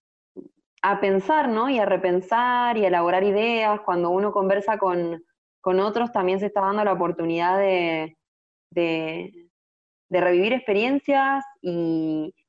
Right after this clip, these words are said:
y de compartir puntos de vista y de escucharse, escuchar a otro, escuchar preguntas también, eh, y, y escuchar preguntas que tal vez yo no me hubiese hecho. Entonces, les agradezco un montón el espacio, ojalá,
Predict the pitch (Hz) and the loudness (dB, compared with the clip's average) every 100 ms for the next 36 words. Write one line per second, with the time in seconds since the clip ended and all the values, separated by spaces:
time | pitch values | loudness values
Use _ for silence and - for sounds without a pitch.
0 | _ _ - 175 175 170 165 165 170 214 | _ _ -2 0 0 0 0 0 -2 -2
1 | 233 233 214 208 - 196 196 202 185 190 | 0 0 -2 -6 -4 -2 0 2 0 0
2 | 220 214 - 202 196 196 196 196 170 170 | -2 -6 -2 0 2 2 0 0 -2 -4
3 | - 175 - 214 226 226 220 196 190 185 | -8 -12 -6 0 2 0 -2 -2 0 0
4 | 180 190 196 214 214 208 190 190 185 240 | 0 2 2 2 2 2 0 0 -2 -2
5 | 240 240 254 240 208 202 185 190 202 196 | -2 0 0 0 -2 -2 0 0 0 -2
6 | 202 - - _ - - - 180 165 180 | -6 -10 -16 _ -20 -20 -8 -4 0 0
7 | 185 196 220 226 233 240 233 190 185 202 | 0 -2 0 0 0 -2 -2 0 0 0
8 | 202 _ - - _ - 233 226 208 214 | -4 _ -20 -20 _ -6 -2 0 0 -2
9 | 220 226 240 - 196 180 175 175 196 208 | -2 -2 -2 -2 0 0 -2 -2 -2 -2
10 | 226 214 - _ _ _ - 180 180 180 | -4 -4 -8 _ _ _ -2 0 2 2
11 | 202 - 240 220 214 226 226 220 214 226 | 2 -2 -4 -2 -2 -2 0 -2 0 0
12 | 233 - 220 226 226 190 - 170 180 180 | 0 -2 0 2 0 0 0 0 2 2
13 | 180 175 175 | 2 0 -2